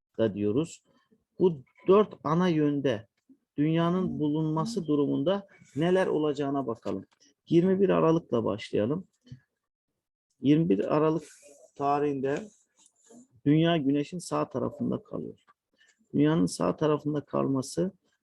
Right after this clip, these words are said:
bakın sağ, hafif de sağa yatık, siz de görüyorsunuz.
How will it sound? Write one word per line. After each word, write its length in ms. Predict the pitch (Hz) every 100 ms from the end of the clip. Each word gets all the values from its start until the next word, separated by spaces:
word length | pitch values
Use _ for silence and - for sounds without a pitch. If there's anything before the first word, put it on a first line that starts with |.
| -
bakın 240 | - 143
sağ, 200 | 139 147 95 - -
hafif 380 | 139 - 147
de 100 | 147
sağa 300 | - 127 135
yatık, 360 | 139 113 - 208
siz 180 | 233 123
de 100 | 120
görüyorsunuz. 640 | 123 151 - - 123 -